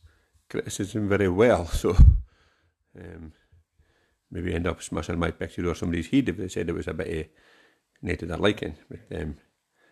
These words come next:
I didn't think that's the aim of the group. But anyway, um, well done to them. It looks some, obviously there is, uh, some fantastic pictures here, and, uh, you know, I'm sure they'll raise a few quid.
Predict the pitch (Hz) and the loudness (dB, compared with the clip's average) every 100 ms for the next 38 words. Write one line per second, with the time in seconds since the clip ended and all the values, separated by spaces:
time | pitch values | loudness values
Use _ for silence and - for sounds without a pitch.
0 | _ - 87 101 87 98 95 90 - - | _ -14 -2 0 0 -2 -4 -6 -6 -2
1 | 95 82 78 80 78 - - - - 101 | 0 0 -2 -4 -8 -8 -16 -8 0 0
2 | 71 - _ _ _ _ - 82 80 78 | 0 -12 _ _ _ _ -10 -6 -6 -8
3 | _ _ _ _ _ _ _ _ _ - | _ _ _ _ _ _ _ _ _ -20
4 | _ 160 135 101 - 87 85 87 - 101 | _ 0 4 4 2 -2 -2 -4 -6 -6
5 | 101 - - _ - - 101 95 - 101 | -6 -8 -20 _ -20 -10 -4 -4 -4 -6
6 | - 90 90 87 87 - 92 87 - 85 | -2 -2 0 0 -2 -4 -4 -4 -2 -4
7 | 82 87 113 107 85 - - - 80 85 | -2 -4 0 0 -2 -6 -10 -8 -6 -4
8 | 80 80 - _ _ _ _ _ - 85 | -4 -6 -8 _ _ _ _ _ -10 -10
9 | 78 80 - 85 85 82 82 78 82 76 | -8 -12 -8 -4 -2 -2 -4 -6 -8 -8
10 | - - | -10 -12